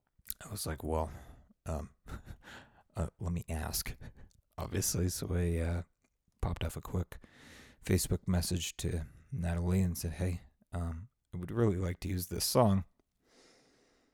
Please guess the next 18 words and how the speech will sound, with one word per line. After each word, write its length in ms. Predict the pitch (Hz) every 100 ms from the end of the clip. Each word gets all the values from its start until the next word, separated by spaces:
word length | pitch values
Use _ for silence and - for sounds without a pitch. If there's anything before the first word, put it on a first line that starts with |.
| _ _ _ _ _ _ _ _ _ _ _ _ - - - _ _ _ _ _ _ _ _ _ _ - - -
to 80 | -
close 260 | - 87
out 140 | 80 -
the 120 | 80
episode." 460 | 80 - - 80 82 - _ _ - - _ _ _ _ _ _ _ - - _ _ _ _ _ _ _ _ _ _ _ _
And, 340 | - 80 80 80
um, 320 | 78 76 80 - _ _ _ _ _ _ _ _ _ _ _ _
her 140 | - 92
response 380 | 82 - 87 -
was, 140 | 87
"Oh 100 | 98
my 140 | 117
goodness, 500 | 95 104 127 82 -
Shine? 640 | - - 85 95 135 151 -
I 160 | - 101
don't 240 | 110 107 - _ _
even 280 | 107 107 104
think 280 | - 120